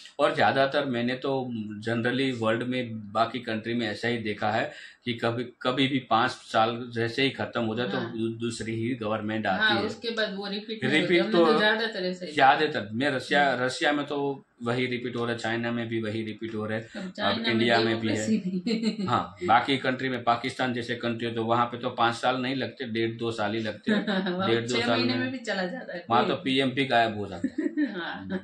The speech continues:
Speaker 1: वहाँ तक होता है, बाकी कंट्री का तो आपको अच्छे से जानते हो। लेकिन इकोनॉमिक तौर पे मैं, मैं मानता हूँ, ये मैं, मेरा, अ, खुद का मानना ऐसा है
Speaker 2: हम्म।
Speaker 1: कि हो सकता है कि कुछ समय भाई ऐसा तो होता है, अप डाउन तो होता है, तो फिर,
Speaker 2: हम्म।
Speaker 1: अ,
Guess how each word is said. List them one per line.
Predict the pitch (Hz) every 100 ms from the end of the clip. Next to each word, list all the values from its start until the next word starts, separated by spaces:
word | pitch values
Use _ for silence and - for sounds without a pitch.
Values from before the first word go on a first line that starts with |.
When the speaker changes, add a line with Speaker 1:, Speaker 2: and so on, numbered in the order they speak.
| 185
Speaker 1:
वहाँ | 120 135 127
तक | 120
होता | 101 - 95
है, | - - _ -
बाकी | 113 123
कंट्री | 131 123 120 117
का | 120
तो | 117 117 110 95 90
आपको | 107 - 107
अच्छे | 107 104 107
से | 101
जानते | 101 117 143
हो। | 156
लेकिन | 123 156 156 113 - - -
इकोनॉमिक | 143 190 180 170 170 170
तौर | 143 143
पे | 147 160
मैं, | 123 139 202 185 175
मैं | 151 175 208
मानता | 160 127 117
हूँ, | 196
ये | 240
मैं, | 190 156 156 170 170 - 131
मेरा, | 131 147 147 - 120
अ, | 120 117 113 113
खुद | - 127
का | 120 143 127
मानना | 117 117 120
ऐसा | 113 113 107
है | 135
Speaker 2:
हम्म। | 180 - - _ _ _
Speaker 1:
कि | 151
हो | 117 160 185
सकता | 165 - 147
है | 240
कि | 190
कुछ | 170 - 127
समय | 143 143 170
भाई | 170
ऐसा | 131 117 151
तो | 196
होता | 123 113 170
है, | 151
अप | 107 110 -
डाउन | 147 160
तो | 156
होता | 135 156
है, |
तो | 180
फिर, | - -
Speaker 2:
हम्म। | 107 190 _ _ _ _ 117 117
Speaker 1:
अ, | 113